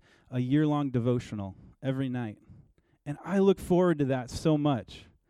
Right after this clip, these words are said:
It's like God's doing work on me right now because of, like, two paragraphs in this little devotional. And, uh, it's just making space for that. You know, maybe you have a friend or a neighbor. You know, neighbors we pass by every day and we're like, "Oh man, I could help them with that," but then we never have time.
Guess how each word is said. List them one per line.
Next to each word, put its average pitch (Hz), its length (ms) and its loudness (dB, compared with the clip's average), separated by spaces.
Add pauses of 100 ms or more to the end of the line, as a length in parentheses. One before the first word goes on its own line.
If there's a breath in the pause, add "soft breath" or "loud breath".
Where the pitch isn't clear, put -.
(320)
It's - 140 -6
like 147 180 0
God's 160 300 -2
doing 160 340 2
work 160 280 2
on 123 180 -2
me 117 140 -2
right 113 240 -4
now 113 180 -4
because 127 320 -2
of, 135 140 0
like, 131 220 -2 (200)
two 175 220 2
paragraphs 120 720 -4
in 143 100 -2
this 135 180 -4
little 135 180 -2
devotional. 120 640 -2 (760 soft breath)
And, 139 380 0
uh, 135 240 2
it's 147 180 -2
just - 180 -2
making 170 580 2
space - 800 -2 (400 soft breath)
for - 180 0
that. 110 320 -4 (840 soft breath)
You 143 100 0
know, 156 140 4
maybe 175 280 4
you 190 200 4
have 170 400 0
a 147 60 2
friend 165 440 0
or 147 80 6
a 135 80 2
neighbor. 160 500 2
You 147 100 0
know, 151 120 4
neighbors 151 400 0
we 147 60 0
pass 147 340 -4
by 139 240 0
every 131 260 0
day 123 220 0
and 131 80 0
we're 123 80 0
like, 113 180 -4
"Oh 143 100 -2
man, 147 200 0
I 165 80 -6
could 135 160 -4
help 107 180 -4
them 113 80 -10
with 104 220 -6
that," 107 280 -12
but 131 120 -8
then 131 160 0
we 127 100 2
never 147 260 -4
have 135 220 -6
time. 127 380 -8